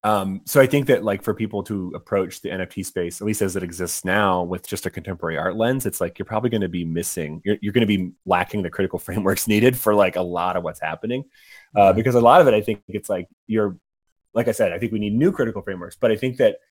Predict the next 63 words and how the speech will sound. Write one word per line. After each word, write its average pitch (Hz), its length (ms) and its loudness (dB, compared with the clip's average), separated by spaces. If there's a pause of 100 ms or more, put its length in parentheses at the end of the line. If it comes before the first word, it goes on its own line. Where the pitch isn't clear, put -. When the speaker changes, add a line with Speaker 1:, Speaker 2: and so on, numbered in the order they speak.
Speaker 1:
you 117 80 -4
get 156 140 2
a 139 60 2
better 117 260 2
head 101 200 -4
start 117 400 -4
on 101 120 -8
that, 90 220 -8 (180)
on 92 140 -8
that 87 200 -10
project, 156 580 -8 (400)
um, 87 520 -4
if 98 160 -10
you 95 60 -8
start 87 260 -2
with 85 120 -12
visual 82 360 -10
culture - 480 -18 (120)
<laughs> - 120 -14
and 160 320 4
actually 143 260 4
start 123 260 6
to 143 60 4
look 117 240 4
at, 110 120 6
like, 101 280 4 (1120)
you 120 160 4
know, 87 300 0 (100)
h-, - 180 -8
how 107 280 4
do, 107 100 2
how 117 200 6
do 120 100 0
people, 101 560 -4 (100)
like, 104 300 2 (240)
wh-, 107 140 -4
why 107 180 4
were 123 160 4
there 113 140 2
kids? 104 360 -6
When 101 140 -4
I 107 80 2
was 113 120 -2
a 104 60 -10
kid, 101 240 -4
it 92 60 -4
was 95 120 -12
like, 92 200 -8
you 101 80 -4
either 101 180 -2
like 92 220 -4
G 101 180 -4
I 95 80 2
Joe 92 240 -4
or 90 100 -6
Transformers, 92 720 -8
and 92 80 -8
that 90 140 -6
meant 104 160 -2
something 95 240 -8
about 87 220 -6
your 90 120 -4
identity. 87 680 -10